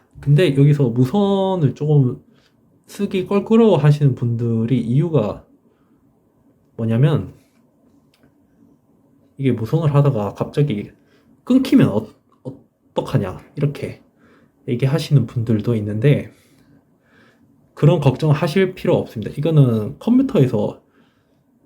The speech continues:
여기 컴퓨터 여기서 이를 연결한 게 아니라 여기 본체 보시면 칩이 있습니다.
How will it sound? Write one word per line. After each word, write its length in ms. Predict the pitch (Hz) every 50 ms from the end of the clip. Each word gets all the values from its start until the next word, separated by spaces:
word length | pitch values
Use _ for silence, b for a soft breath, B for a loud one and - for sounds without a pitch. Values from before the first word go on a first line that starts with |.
| _ _ _ _ _ _ -
여기 440 | 131 131 127 127 123 113 110 104 - - _
컴퓨터 320 | - - 202 202 - 156 123
여기서 380 | 131 151 226 233 160 - 127 - - -
이를 280 | 156 151 151 143 123
연결한 400 | 123 135 147 151 165 143 143 147
게 80 | 147 147
아니라 500 | 110 98 98 - 123 127 107 - - - _ _ _ _ _ B B B B B B B B B B 139 B B B _ _ _ _ b b b b b b b b b b _ _ _ _ _ _ _ _ _ _ _ -
여기 180 | 117 107 107
본체 340 | 104 - - 131 135 - 139
보시면 540 | - - 110 - 131 123 131 135 139 135 139
칩이 300 | - - - 269 262 -
있습니다. 400 | 226 226 - 214 202 - -